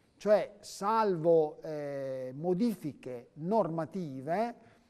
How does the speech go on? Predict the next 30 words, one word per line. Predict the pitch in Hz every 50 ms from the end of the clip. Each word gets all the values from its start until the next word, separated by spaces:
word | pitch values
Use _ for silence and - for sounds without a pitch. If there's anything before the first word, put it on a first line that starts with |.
| _ _ _ _ _ _ _ -
oggi | 233 220 202 190 165 165 160 196 240 247 240 226 - -
il | 190 180 180
requisito | 170 175 175 165 - - 165 156 156 165 226 226 196 143 - - 147 127
dei | 120 147 175 180 156 127
quarantadue | - - 143 139 139 175 214 226 220 202 - - 175 156 160 165 180 190
anni | 190 180 156 131 123 123 123 123 120 120 - _
e | _ 156 156 143
dieci | 151 180 208 196 - - 175 185
mesi | 196 220 214 185 147 135 127 123 107 120 127 117 113 - _ _
per | - 175 160 147
l'uomo | 165 180 208 226 208 180 147 135 131 131 127 120 123 - -
e | 151 147
dei | 139 156 147
quarantuno | 131 - 170 165 160 196 226 214 190 185 196 202 196 220
anni | 214 180 156 139 131 127 127 127 135 _
e | 139 139
dieci | 143 165 165 156 - -
mesi | 165 180 220 240 226 175 190 180
per | - 175 156
la | 156 160
donna, | 156 170 220 185 160 139 131 123 120 117 127 135
che | - 147
è | 135
il | 127
requisito | 143 135 - 147 147 156 214 226 - 208 -
per | - 143 123
poter | - 139 123 - 190 180
andare | 156 143 147 165 160
in | 156 147 131
pensione | - 151 143 123 - - 220 214 165 135 127 127 - - - - -